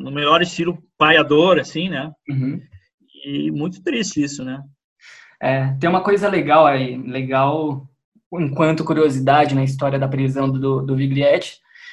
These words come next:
Speaker 2: é que a liberdade dele teve uma influência muito grande de, de, de manifestos, de defesa escritos por pessoas, sei lá, tipo o Sartre, o Cortázar e o Oscar Niemeyer.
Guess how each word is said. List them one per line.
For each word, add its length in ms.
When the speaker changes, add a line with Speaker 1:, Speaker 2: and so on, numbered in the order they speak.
Speaker 2:
é 120
que 100
a 120
liberdade 580
dele 160
teve 180
uma 140
influência 420
muito 400
grande 560
de, 220
de, 200
de 520
manifestos, 800
de 380
defesa 420
escritos 520
por 280
pessoas, 340
sei 80
lá, 100
tipo 300
o 100
Sartre, 720
o 100
Cortázar 540
e 20
o 60
Oscar 300
Niemeyer. 640